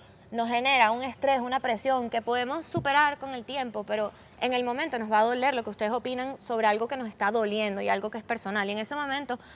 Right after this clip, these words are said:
yo estaba pasando por algo personal, obviamente me va a doler que me lo diga una prima, una amiga o una fan o quien sea. Entonces, em, con, <laughs> con ella yo creo que eso es para mí algo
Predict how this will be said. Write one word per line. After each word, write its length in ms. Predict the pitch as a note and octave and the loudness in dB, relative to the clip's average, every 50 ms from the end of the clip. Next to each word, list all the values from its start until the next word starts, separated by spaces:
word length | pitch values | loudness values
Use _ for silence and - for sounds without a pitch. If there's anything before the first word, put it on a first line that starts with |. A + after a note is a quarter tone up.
| - - | -10 -4
yo 120 | G#3+ C4 | -2 -2
estaba 240 | - - C4 C4 C4 | 0 4 6 6 6
pasando 280 | C4+ C4+ C4 B3 B3+ | 4 2 -2 -2 -2
por 120 | B3 C#4 C4+ | 2 4 4
algo 180 | C4+ C4+ C4 | 4 4 2
personal, 440 | C4 C#4 C4+ - C4 C4 C#4 C4+ B3 - | -2 -2 -4 -4 -2 0 0 0 2 2
obviamente 460 | A#3 A#3 B3 B3+ C4 C#4 C4 C#4 C#4 | 2 4 4 4 2 0 -2 -2 -2
me 100 | C#4 C4 | 0 2
va 120 | A#3+ A3 A3+ | 4 4 4
a 40 | |
doler 220 | A#3+ B3+ C#4 C4 C4 | 4 4 2 0 0
que 80 | C#4 | -2
me 80 | C#4+ C4+ | -4 -4
lo 80 | A#3 G#3+ | -2 -2
diga 260 | G#3+ G#3+ A3+ B3 C4+ - - - - - - - | -2 0 0 -2 -2 -4 -12 -20 -20 -20 -12 -6
una 240 | - C4+ C#4 C#4+ | -4 0 0 0
prima, 300 | C#4 C#4 D4 C#4+ C#4+ C#4 | 0 0 0 2 2 2
una 100 | C4 B3+ B3+ | 2 2 0
amiga 400 | C4 C#4+ D4 D4 D#4 D4+ - - - | 0 0 0 2 2 2 2 0 -2
o 120 | - A#3 | 0 0
una 260 | A#3 B3 B3 B3+ C4 | 0 0 0 -2 -4
fan 440 | - - B3 C#4+ C#4+ A#3 G3+ D4 D4+ | -2 0 2 2 2 2 0 -2 -6
o 100 | - G#3 | -6 -8
quien 260 | - - A3+ A3 G#3 | -6 -6 -6 -6 -4
sea. 360 | - A3+ A3+ A3 F#3 F#3+ G3 - | 0 2 2 2 2 0 -2 -6
Entonces, 380 | G#3 G#3 G#3 G#3 G3+ C4 C4 A#3+ - - - - - - - - - - | -10 -8 -8 -6 -6 -6 -8 -8 -10 -20 -20 -20 -20 -20 -20 -16 -6 -2
em, 420 | A3 A3+ A3 G#3+ G3 G3+ G#3+ - - - - - - - - - - - - - - - - - - - - - - - - - | 0 0 2 0 0 -2 -8 -10 -14 -16 -18 -20 -20 -20 -20 -20 -20 -20 -20 -20 -20 -20 -20 -20 -20 -20 -20 -20 -20 -20 -20 -12
con, 520 | - A#3 A#3 A3 G#3+ G#3+ G#3 G3+ G3+ G3+ - - - - - - - - - - - | -4 -2 -2 -2 -2 -2 -4 -6 -8 -8 -12 -16 -20 -20 -20 -20 -20 -20 -20 -20 -12
<laughs> 120 | - - - | -8 -2 0
con 160 | D4 B3 C4+ | 2 4 4
ella 300 | B3 B3+ A#3+ A#3+ B3 B3 | 4 4 4 4 4 4
yo 120 | A#3+ B3 B3 | 2 0 -2
creo 200 | B3+ B3 B3+ B3 | 0 -2 -2 0
que 280 | C4 B3+ A#3 G#3+ - - | 0 2 2 2 0 0
eso 240 | - G#3 G3+ - A3+ | -2 -4 -2 -2 -4
es 120 | A#3+ A3 G#3 - - - - - - - - - | -4 -4 -6 -12 -20 -20 -20 -20 -20 -20 -12 -4
para 220 | - B3 A#3+ G#3+ | 0 2 4 4
mí 180 | G#3 A#3 B3 B3+ | 2 2 -2 0
algo 380 | A#3+ A3 G#3+ G#3+ A3+ A3+ A#3 | 0 0 0 2 2 0 0